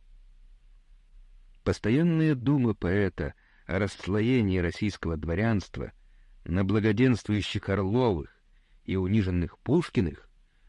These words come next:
определяла и позиции главных героев «Капитанской дочки». Отставка в тысяча семьсот шестьдесят втором году старика Гринёва, служившего при Минихе, соответствует хронике рода Пушкиных,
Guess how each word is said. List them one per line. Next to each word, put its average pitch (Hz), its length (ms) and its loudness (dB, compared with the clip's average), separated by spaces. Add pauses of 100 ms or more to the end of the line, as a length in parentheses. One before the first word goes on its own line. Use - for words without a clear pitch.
определяла 95 640 0
и 165 80 0
позиции 113 560 -2
главных 101 460 0
героев 80 400 0
«Капитанской 71 640 -4
дочки». - 480 -10 (1200)
Отставка - 640 -2
в 160 80 -6
тысяча 180 300 0
семьсот 156 380 0
шестьдесят 139 440 0
втором 131 340 0
году 113 260 0
старика 95 380 0
Гринёва, 92 640 0 (460)
служившего 87 720 0
при 90 240 2
Минихе, 92 640 0 (600)
соответствует 117 800 0
хронике 123 440 0
рода 139 200 0
Пушкиных, 147 640 -4